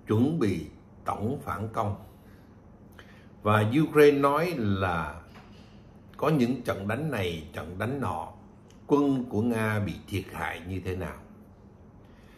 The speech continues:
Thì lại có một nguồn tin từ ở đâu đó nói rằng những gì mà Ukraine nói chưa chính xác.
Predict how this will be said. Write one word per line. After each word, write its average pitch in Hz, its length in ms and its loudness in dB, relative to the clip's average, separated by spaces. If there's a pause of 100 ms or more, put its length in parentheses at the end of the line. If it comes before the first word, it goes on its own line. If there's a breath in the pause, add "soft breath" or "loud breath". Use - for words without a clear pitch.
(340 loud breath)
Thì 123 100 6
lại 113 280 4
có 160 140 4
một 143 280 2
nguồn 120 380 4
tin 151 380 0
từ 120 260 6
ở 135 100 6
đâu 139 220 2
đó 131 340 -2
nói 147 320 -2
rằng 92 300 -2 (800 loud breath)
những 170 320 4
gì 123 280 6
mà 101 160 6 (200)
Ukraine 117 520 0 (240)
nói 117 360 0
chưa 127 200 4 (100)
chính 123 160 -6
xác. 123 240 -6